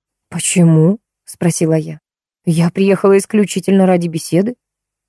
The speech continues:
Марта понизила голос. "Богданова странная, с ней трудно договориться. Максим Антонович очень хочет вам помочь. Он лично просил Иру выйти к ужину, и та пообещала, но...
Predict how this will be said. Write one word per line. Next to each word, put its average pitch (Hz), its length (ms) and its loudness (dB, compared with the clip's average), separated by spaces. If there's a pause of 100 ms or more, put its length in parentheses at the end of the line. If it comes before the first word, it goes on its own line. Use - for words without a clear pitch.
(120)
Марта 190 540 0
понизила 160 580 0
голос. 147 420 -18 (760)
"Богданова 165 580 0
странная, 160 720 0
с - 120 -14
ней 339 200 -6
трудно 220 340 2
договориться. 185 760 -2 (460)
Максим 302 360 -2
Антонович 254 580 0
очень 247 240 -2
хочет - 380 -6
вам 233 180 0
помочь. 247 600 0 (520)
Он 311 280 4
лично 262 480 2
просил 220 420 0
Иру 202 220 2
выйти 202 420 -2
к - 160 -12
ужину, 233 520 0
и 220 120 2
та 202 180 -2
пообещала, 247 800 -2
но... 339 240 -8